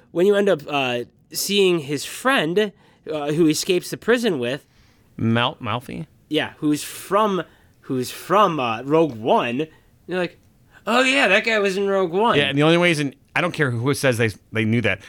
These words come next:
Speaker 2: I didn't know that until after, like, the, after the first prison episode, people are going, "Hey, that's the guy from Rogue One." And I go, "Wh-, which guy?" And I've seen
Speaker 1: Mm-hmm.
Speaker 2: Rogue One probably three or four times.
Speaker 1: Yeah.
Speaker 2: He's one of the many,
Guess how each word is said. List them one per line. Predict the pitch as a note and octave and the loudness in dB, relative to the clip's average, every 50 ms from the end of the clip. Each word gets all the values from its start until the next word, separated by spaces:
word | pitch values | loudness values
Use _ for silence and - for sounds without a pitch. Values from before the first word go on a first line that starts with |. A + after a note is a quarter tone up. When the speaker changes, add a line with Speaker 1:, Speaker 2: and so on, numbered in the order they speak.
| - - _ _ _ - | -20 -20 _ _ _ -2
Speaker 2:
I | D3 F3 | 0 0
didn't | F#3+ F#3 D3+ D3 | 0 0 0 0
know | D3 D3 D3+ | 2 2 4
that | C#3 C#3 A#2+ A#2 - - _ _ _ _ _ _ | 4 2 2 0 -2 -6 _ _ _ _ _ _
until | - B2+ A2+ - C#3 C3+ B2+ B2 - _ _ C#3 | -6 -4 -2 0 2 2 2 0 -2 _ _ 0
after, | C#3+ D3+ D#3 D3+ - - D3 C#3 C3 B2+ | 0 0 0 -2 -4 -4 -2 -2 0 0
like, | A#2+ A#2 G#2+ - | -2 -2 -2 -4
the, | C3 A2+ - - | -6 -6 -4 -6
after | C#3+ A#2 - C#3 | -4 -2 -2 0
the | B2 A#2+ | 0 0
first | - - D3 C3+ - - | 2 2 2 2 0 0
prison | - D3+ D#3 B2+ C3+ C3 | 0 2 2 4 2 2
episode, | B2 - B2+ A#2+ - B2 G2 | 2 0 -2 -2 -2 -2 -2
people | C3 C3 B2 | -2 -2 0
are | A#2+ | 0
going, | A2+ A2+ - - - - - | 0 -2 -4 -6 -14 -20 -10
"Hey, | - - A3 | -2 0 2
that's | F#3 E3+ D#3 - | 2 2 0 -2
the | - D#3 | -2 0
guy | D3+ D#3 C#3+ | 0 0 2
from | C#3 C#3+ C3+ | 0 0 0
Rogue | C#3 C3+ | 0 2
One." | C#3+ C#3 | 2 2
And | A#2+ | 2
I | A#2 A2 | 2 0
go, | A2 - - _ _ _ _ _ _ _ _ _ | -2 -4 -6 _ _ _ _ _ _ _ _ _
"Wh-, | - G2+ - - G2+ | -14 -14 -14 -8 -2
which | G#2 A2+ A2 - - | -2 0 0 0 -2
guy?" | G2+ E2 C#2+ - - - _ _ _ _ _ - | -4 -6 -6 -10 -16 -20 _ _ _ _ _ 0
And | C#3 F3 | 0 0
I've | A3+ - | 0 0
seen | C#4+ C4 A#3 | 0 0 2
Speaker 1:
Mm-hmm. | G#3 | 4
Speaker 2:
Rogue | G3 F#3 F3 D#3 | 4 2 2 2
One | D3+ D3 C#3+ C#3 C3+ C3 | 2 2 2 0 -2 -4
probably | - - C3 C3+ C3 C3 A#2+ B2+ A#2+ | -6 -2 -2 -2 0 0 -2 -2 -2
three | A2 - C3 C#3+ C#3 | -2 -2 0 2 2
or | A#2 | 2
four | - C3 B2 | 2 0 0
times. | - - D#3+ E3+ D#3+ B2+ D#3 | 2 0 0 0 2 2 0
Speaker 1:
Yeah. | F3 D#3+ A#2 G#2+ - _ - | 0 0 -2 -4 -10 _ -4
Speaker 2:
He's | C4+ C4 | 0 2
one | D#4 D#4+ D#4 | 2 2 2
of | C4+ | 2
the | D#4+ D4 C4 A#3+ | 0 0 0 0
many, | F3+ F#3 F#3+ F#3+ G3+ G#3+ A3+ A#3+ A#3 A#3 A3+ A3 G#3+ F3+ - | 2 2 2 4 4 2 2 2 2 2 2 2 0 -2 -6